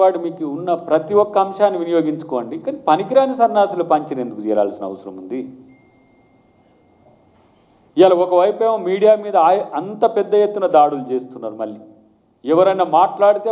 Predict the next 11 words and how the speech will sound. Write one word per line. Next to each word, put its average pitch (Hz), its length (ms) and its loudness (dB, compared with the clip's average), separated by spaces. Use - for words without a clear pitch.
వాళ్ళ 180 140 4
సంగతి 190 400 -4
చూస్తాం, 185 300 -4
ఇంకా 165 140 0
ఇది 160 200 0
కాదు, 190 220 4
ఇది 175 160 -6
మొదలు 185 280 -2
కాదని 185 280 2
ఇంకొక 175 300 -2
ఆయన 139 120 0